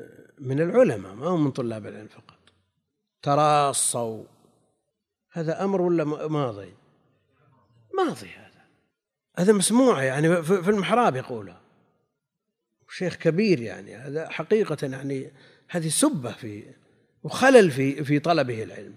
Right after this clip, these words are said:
يعني، طالب العلم كما يقرأ في النحو يقرأ في الصرف، ليكون على الجادة وتكون علومه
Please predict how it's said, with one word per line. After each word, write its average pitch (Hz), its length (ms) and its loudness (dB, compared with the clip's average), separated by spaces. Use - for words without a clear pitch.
يعني، 135 160 -2
طالب 202 380 8
العلم 165 320 6
كما 190 320 8
يقرأ 147 260 0
في 127 80 -6
النحو 135 300 2
يقرأ 202 260 4
في 190 60 -2
الصرف، 233 480 -4
ليكون 127 300 -6
على 190 180 4
الجادة 190 420 8
وتكون 135 300 0
علومه 160 640 8